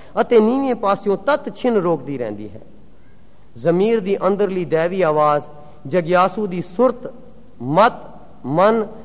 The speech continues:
ਬੁੱਧੀ, ਆਚਰਣ ਦੀ ਘਾੜਤ ਲਈ ਅਤਿਅੰਤ ਸਹਾਈ ਹੁੰਦੀ ਹੈ। "ਤਿੱਥੈ ਘੜੀਐ ਸੁਰਤ ਮਤ ਮਨ ਬੁੱਧ, ਤਿੱਥੈ ਘੜੀਐ ਸੁਰਾਂ ਸਿਧਾਂ ਕੀ ਸੁਧ।"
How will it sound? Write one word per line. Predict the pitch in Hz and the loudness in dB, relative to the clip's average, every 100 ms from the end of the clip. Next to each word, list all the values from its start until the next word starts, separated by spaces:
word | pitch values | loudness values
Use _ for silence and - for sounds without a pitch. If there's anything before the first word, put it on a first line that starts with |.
| - | -14
ਬੁੱਧੀ, | 139 214 185 226 214 - | -6 -4 -2 -4 -2 0
ਆਚਰਣ | 170 - 208 220 | 0 2 2 2
ਦੀ | 208 202 160 | 0 -4 -2
ਘਾੜਤ | 135 175 - | 0 -2 -2
ਲਈ | 190 190 196 | -6 -4 -4
ਅਤਿਅੰਤ | - 277 285 | 2 2 2
ਸਹਾਈ | - 156 156 170 | -4 0 0 0
ਹੁੰਦੀ | 123 123 117 | -4 -6 -10
ਹੈ। | 113 - - - - - - - - | -12 -16 -18 -20 -20 -20 -20 -12 -6
"ਤਿੱਥੈ | 202 - 196 170 | -6 0 0 0
ਘੜੀਐ | - 135 165 180 165 | 0 -4 -2 -2 -2
ਸੁਰਤ | 165 - 196 196 156 | -4 -4 -4 -4 -4
ਮਤ | 151 165 180 | 0 0 0
ਮਨ | 156 147 139 | -2 -2 -2
ਬੁੱਧ, | 135 131 - - - - - - - | -4 -6 -10 -18 -20 -20 -20 -12 -6
ਤਿੱਥੈ | 208 - 190 | -6 -2 -2
ਘੜੀਐ | 180 143 156 165 | 0 -2 0 -2
ਸੁਰਾਂ | 165 160 160 | -2 -2 -2
ਸਿਧਾਂ | 156 139 135 | -2 -4 -6
ਕੀ | 131 135 | -6 -12
ਸੁਧ।" | - 113 | -12 -14